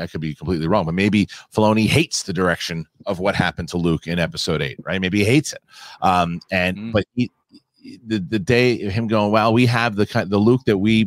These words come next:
Speaker 1: put in our, in our show, he
Speaker 2: Yeah.
Speaker 1: does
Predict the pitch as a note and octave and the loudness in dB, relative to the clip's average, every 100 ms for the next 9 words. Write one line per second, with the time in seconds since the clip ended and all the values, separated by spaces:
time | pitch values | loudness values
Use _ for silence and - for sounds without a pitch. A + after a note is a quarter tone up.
0 | - A#2 F2+ G2 A2 C#3+ C3+ - _ _ | 0 0 0 2 2 4 2 0 _ _
1 | _ _ _ _ _ _ - - E3 F#3+ | _ _ _ _ _ _ -4 4 4 4
2 | - B2+ A2 A2 A2 _ - C3+ C#3+ C#3 | 4 4 4 4 0 _ -2 2 4 2